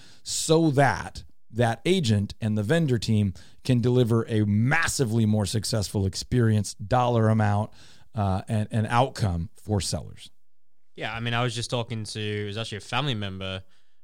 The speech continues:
Speaker 2: um, that recently worked with us, uh, my father-in-law did, and,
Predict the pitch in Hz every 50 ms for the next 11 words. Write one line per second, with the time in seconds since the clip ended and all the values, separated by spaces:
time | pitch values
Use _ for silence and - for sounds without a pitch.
0 | - - 101 101 101 98 98 98 95 95 92 - - 101 107 104 110 113 107 -
1 | 104 98 98 92 110 123 123 - - 101 98 98 95 95 95 95 - - - -
2 | 95 95 95 92 90 82 85 90 - - 131 139 143 127 104 98 95 92 95 92
3 | 92 92 92 85 - - 98 98 98 95 98 98 95 95 95 95 95 95 -